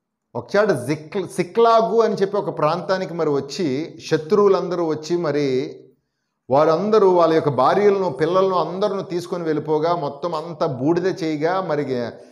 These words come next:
ఆ, ఆహుతి పాలైపోయిన తర్వాత వీరేం చేయాలో మరి తెలియక వారందరూ అంట దావీదు మీద తిరుగుబాటు చేసి చంపేద్దామని ప్రయత్నం చేస్తున్నప్పుడు దావీదు ఏం చేశాడు తెలుసా?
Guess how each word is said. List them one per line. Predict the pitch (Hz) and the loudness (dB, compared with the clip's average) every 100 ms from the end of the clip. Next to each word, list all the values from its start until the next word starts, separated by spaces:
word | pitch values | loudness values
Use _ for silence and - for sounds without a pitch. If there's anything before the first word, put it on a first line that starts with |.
| - - | -20 -4
ఆ, | 123 | 2
ఆహుతి | 123 117 117 160 208 214 | 4 4 4 4 4 2
పాలైపోయిన | 196 190 180 175 170 160 | 0 2 2 0 -4 -4
తర్వాత | 143 135 131 185 175 123 127 - 123 | -4 -2 -4 -4 0 0 -2 -6 -12
వీరేం | 120 117 135 | -8 -6 -6
చేయాలో | 151 151 139 123 110 | -6 -6 -6 -8 -10
మరి | 107 | -12
తెలియక | 107 113 127 131 117 90 95 - _ _ _ _ _ _ | -10 -8 -8 -8 -10 -10 -14 -20 _ _ _ _ _ _
వారందరూ | 113 123 147 160 165 165 170 165 165 160 | -4 -4 -4 -8 -10 -10 -10 -2 0 2
అంట | 156 143 151 147 135 143 - - - _ | -2 -4 -4 -4 -4 -6 -8 -14 -20 _
దావీదు | 104 104 123 147 156 160 156 | -8 -2 0 0 -2 -4 -4
మీద | 160 156 160 | -6 -4 -4
తిరుగుబాటు | 151 131 139 147 151 151 | -4 -4 -4 0 0 0
చేసి | 135 147 143 - | -4 -6 -6 -6
చంపేద్దామని | 120 135 143 143 143 139 | -6 -6 -6 -6 -6 -8
ప్రయత్నం | 123 120 123 135 | -8 -8 -8 -12
చేస్తున్నప్పుడు | 127 120 120 117 107 104 | -10 -10 -10 -14 -12 -10
దావీదు | 107 117 120 | -8 -8 -8
ఏం | 120 | -10
చేశాడు | 110 110 | -12 -16
తెలుసా? | 101 110 | -16 -18